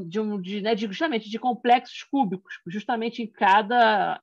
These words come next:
etapa, né, ele tá adicionando novos, novos pixels àquela imagem que ele tinha, de acordo justamente com a, com a luminância, com, né, com a, com a característica que ele quiser, né? Então,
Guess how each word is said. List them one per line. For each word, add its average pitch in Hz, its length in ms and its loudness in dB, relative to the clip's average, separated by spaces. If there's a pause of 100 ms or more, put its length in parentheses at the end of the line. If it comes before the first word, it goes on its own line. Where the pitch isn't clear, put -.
etapa, 214 540 0
né, 220 80 -6
ele 214 100 -10
tá 220 80 -6
adicionando 220 460 -4
novos, 226 520 0
novos 220 340 -4
pixels 180 640 -4
àquela 165 320 0
imagem 165 400 0
que 175 80 -10
ele 175 120 -4
tinha, 220 240 -6
de 226 60 -4
acordo 220 260 -2
justamente 226 280 -8
com 233 100 -4
a, 220 240 2 (680)
com - 100 0
a 165 220 6
luminância, 185 720 -4
com, 185 240 -8
né, 185 100 -4
com 185 140 -8
a, 156 280 -4 (760)
com - 100 -14
a 185 40 -12
característica 196 520 -4
que 208 60 -4
ele 190 100 -6
quiser, 185 440 0
né? 190 100 2
Então, 208 420 -2